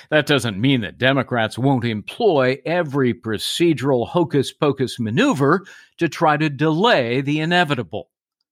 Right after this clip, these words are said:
But it's over. It's nearly impossible to derail an eminently qualified judge from serving on the high court, particularly one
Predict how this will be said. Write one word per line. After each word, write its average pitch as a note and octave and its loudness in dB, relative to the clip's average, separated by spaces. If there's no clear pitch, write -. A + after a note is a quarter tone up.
But G#3+ 0
it's - 0
over. D#3 2
It's - -12
nearly D#3 2
impossible G#2+ -6
to A2+ -12
derail A2+ -2
an F#2+ -8
eminently C#3+ -2
qualified B2 -2
judge A2 -4
from A#2+ -8
serving C#3 0
on C#3 2
the C3+ 4
high D3+ 2
court, E3 0
particularly A3 0
one A#2+ 0